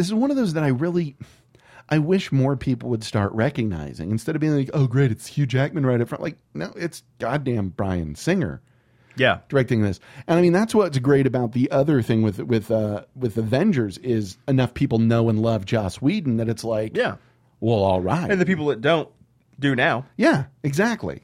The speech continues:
Speaker 1: exactly. But, yeah.
Speaker 2: Is, um, so
Speaker 1: Fe-
Speaker 2: you're coming back for Age of Apocalypse?
Speaker 1: I think so. I, I think so. Uh, but I'm
Speaker 2: We're
Speaker 1: not
Speaker 2: gonna
Speaker 1: gonna
Speaker 2: have to.
Speaker 1: Yeah. I, he, he just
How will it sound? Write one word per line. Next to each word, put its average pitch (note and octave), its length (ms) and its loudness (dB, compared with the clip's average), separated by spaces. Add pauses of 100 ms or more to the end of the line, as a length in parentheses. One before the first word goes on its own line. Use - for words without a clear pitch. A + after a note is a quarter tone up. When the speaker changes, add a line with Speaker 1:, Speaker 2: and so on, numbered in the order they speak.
Speaker 1:
exactly. C#3+ 600 -4 (420)
But, C#3+ 120 0
yeah. C3+ 200 2 (460)
Speaker 2:
Is, D3+ 200 -6
um, D#3+ 420 0
so F#3+ 120 -2
Speaker 1:
Fe- G3+ 60 2
Speaker 2:
you're G#3+ 80 0
coming G3 200 2
back E3+ 220 2
for D3+ 320 -4
Age D3 160 -4
of C#3+ 80 -6
Apocalypse? C#3+ 500 -6
Speaker 1:
I C#3 120 2
think E3+ 420 -2
so. F#2 400 0 (320)
I, A#2+ 140 2
I B2 160 0
think C#3+ 380 -2
so. F#2 580 -2 (360)
Uh, A2+ 280 4
but A#2+ 160 2
I'm A#2 100 2
Speaker 2:
We're B2 40 2
Speaker 1:
not A#2+ 80 2
Speaker 2:
gonna C#3 120 2
Speaker 1:
gonna - 140 2
Speaker 2:
have F2 100 -2
to. F#2 200 -6 (240)
Speaker 1:
Yeah. A2 440 0
I, - 220 -4 (800)
he, G3 200 0
he E3 300 0
just C3 560 0